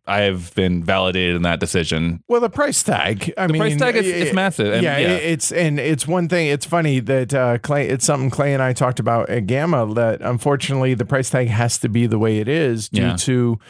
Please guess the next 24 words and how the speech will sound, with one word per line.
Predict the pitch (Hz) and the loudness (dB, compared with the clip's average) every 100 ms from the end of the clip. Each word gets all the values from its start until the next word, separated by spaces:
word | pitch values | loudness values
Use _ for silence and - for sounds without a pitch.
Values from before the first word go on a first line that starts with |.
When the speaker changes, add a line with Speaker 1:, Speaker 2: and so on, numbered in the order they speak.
| - - - | -20 -16 -4
Speaker 2:
things | 180 185 151 | -2 0 0
that | 180 | 0
are | 170 | 0
out | 156 160 | 0 0
of | 139 | 0
his | 156 - | 0 0
control. | 135 - 139 117 | -4 -2 0 0
I | 117 | 0
don't | 117 | -2
wanna | 123 113 | -2 0
go | 113 | 0
into | 113 104 | 2 0
the | 117 | 0
details | 120 160 151 131 117 | 0 -2 2 0 0
of | 117 | 0
all | 117 113 | 0 0
that, | 113 107 104 | 0 0 -2
but | 113 95 | -2 0
there | 117 | 0
are, | 113 110 - | 2 0 -2
there | 117 117 | -2 0
are | 110 | 0
reasons | 113 131 170 139 139 127 113 - - _ - | 0 0 0 2 0 0 -2 -4 -14 _ -2
that | 127 120 | 0 0